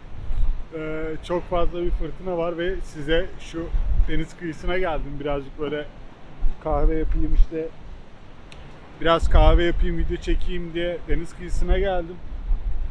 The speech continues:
Ama havanın güneşli olduğuna bakmayın. Efsane bir fırtına var şu an.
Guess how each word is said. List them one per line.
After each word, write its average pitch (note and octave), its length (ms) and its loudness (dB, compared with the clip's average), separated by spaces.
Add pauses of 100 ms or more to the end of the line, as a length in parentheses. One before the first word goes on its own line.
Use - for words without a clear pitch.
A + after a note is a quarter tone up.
(120)
Ama D3+ 400 0
havanın F#3 400 0
güneşli G3+ 380 2
olduğuna G3+ 360 8
bakmayın. G3+ 420 0 (220)
Efsane F#3 540 -2
bir G3+ 60 -14
fırtına G3 540 -6
var - 120 -2 (100)
şu F3 100 -8
an. F#3+ 80 -10